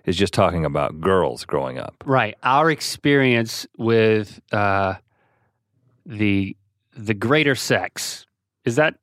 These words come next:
Speaker 2: is that how we should say it?
Speaker 1: Yeah, sure. And you shouldn't say the fairer sex, 'cause
Speaker 2: The
Speaker 1: that,
Speaker 2: fairer
Speaker 1: that doesn't
Speaker 2: sex.
Speaker 1: really fly anymore.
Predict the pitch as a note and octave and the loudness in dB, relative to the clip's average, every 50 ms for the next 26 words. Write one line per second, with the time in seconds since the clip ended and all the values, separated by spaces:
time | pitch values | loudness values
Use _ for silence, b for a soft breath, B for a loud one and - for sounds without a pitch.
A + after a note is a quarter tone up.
0 | - - C#3+ C3 B2+ D3 D#3 D#3 D3+ - - - - D#3 D3+ D#3 D3+ - - D3+ | -8 -4 -4 0 2 2 2 2 0 -4 -10 -4 0 2 2 2 2 0 0 -2
1 | C3+ - _ - - - D#3+ D#3 E3+ E3 - E3+ E3 E2 - - - G#2 E2 C2+ | -2 -6 _ -18 -4 -2 0 0 0 0 0 0 0 0 0 0 0 0 0 0
2 | B1+ - - F2 E2+ D#2 F2 E2 F2 - - G2+ D#2+ E2+ - E2 D2 C#2 - E2+ | -2 -6 -6 -6 -2 -2 -2 -2 -2 0 0 0 0 0 -2 -2 -2 -2 -2 -2
3 | D2+ C2 B1 - - C2+ A#1 A1+ - - - - D2 E2+ D#2+ - - D#3 C3+ B2+ | 0 0 -2 -4 -4 -6 -6 -6 -10 -10 -8 -2 0 0 0 0 0 2 2 4
4 | A#2+ A2 G#2 G#2 - - - F#2 G#2 F#2+ E2 E2+ D#2 D2+ C#2+ C2+ - - C#2+ C2 | 4 4 2 0 -2 0 0 2 2 2 2 0 0 -2 -2 -2 -2 -2 -2 -2
5 | B1 C#2 C#2 A1 G1+ - - | -4 -6 -10 -12 -12 -14 -16